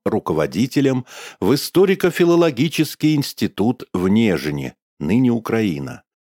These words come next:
Затем он был переведён в Орёл, где с тысяча восемьсот восемьдесят четвёртого по тысяча восемьсот девяносто седьмой год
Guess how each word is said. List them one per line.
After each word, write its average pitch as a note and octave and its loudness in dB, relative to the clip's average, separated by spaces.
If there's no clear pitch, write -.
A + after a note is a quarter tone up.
Затем G2 0
он C#3+ 2
был C#3+ 2
переведён B2 2
в A2+ 0
Орёл, F#2+ 0
где F2+ 0
с - -10
тысяча D#3 0
восемьсот C#3 0
восемьдесят A2+ 0
четвёртого A2+ 0
по A#2+ 2
тысяча D#3 0
восемьсот C#3 0
девяносто A2 2
седьмой D#2+ -6
год G#2 -2